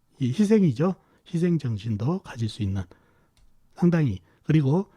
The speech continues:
사주의 나무, 관이 약하니까 직업운이 약한 사주예요. 그러니 더더욱 안정된 무관이라는 안정된 직장을 가지게 되면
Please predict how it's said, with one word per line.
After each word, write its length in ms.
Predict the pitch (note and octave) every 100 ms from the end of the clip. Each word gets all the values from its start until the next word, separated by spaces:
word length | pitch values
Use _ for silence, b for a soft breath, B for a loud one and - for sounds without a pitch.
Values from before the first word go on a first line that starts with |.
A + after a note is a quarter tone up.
| b
사주의 320 | - G#3 F3
나무, 440 | A2+ C3+ D#3+ B2 -
관이 320 | - - E3 E3
약하니까 720 | A#2 - B2 - C3+ F#3+ G#3 b b b
직업운이 500 | - D3 D#3 C3+ G#2+
약한 340 | F#2+ - D3 C3
사주예요. 380 | G#2+ - F#2+ -
그러니 300 | B2 C3 A2+
더더욱 560 | - B2 C3 B2+ G3+ b b b
안정된 560 | G#2+ B2+ D3 D3 A#2 A2+
무관이라는 720 | D3+ D#3+ C3+ A2+ G#2+ D3+ G3+
안정된 480 | - B2+ D3 B2+ F#2+
직장을 460 | - - - C#3+ A2
가지게 320 | A#2+ G#2 G#2
되면 360 | G2 G2 D#3+